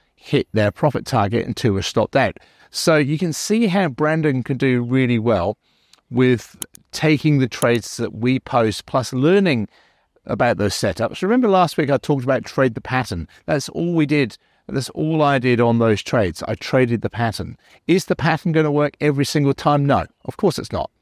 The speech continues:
Is the pattern gonna give you an edge? Yes, it is. Is the pattern gonna give you high reward to risk per trade? Uh, yes, it is. Do we promote low risk trades,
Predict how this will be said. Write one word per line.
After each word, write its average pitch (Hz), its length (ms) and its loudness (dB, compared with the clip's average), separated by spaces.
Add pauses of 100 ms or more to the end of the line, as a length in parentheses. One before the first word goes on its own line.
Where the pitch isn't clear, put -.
(540)
Is 156 260 2
the 160 80 -2
pattern 143 400 0
gonna 131 240 2
give 120 240 0
you 117 320 0
an 113 120 -2
edge? 131 400 0 (140)
Yes, 123 320 0
it 123 80 0
is. 85 340 -4 (300)
Is 147 220 2
the 156 100 2
pattern 143 380 0
gonna 120 220 2
give 117 340 0
you 110 320 2
high 131 220 0
reward 113 360 0
to 117 100 -6
risk 110 200 -2
per - 100 -4
trade? 117 440 0 (360)
Uh, 107 140 -2
yes, 127 320 0
it 113 80 -2
is. 90 360 -2 (300)
Do 147 160 2
we 151 340 2 (260)
promote 131 380 0
low 120 260 2
risk 113 340 0
trades, 117 540 0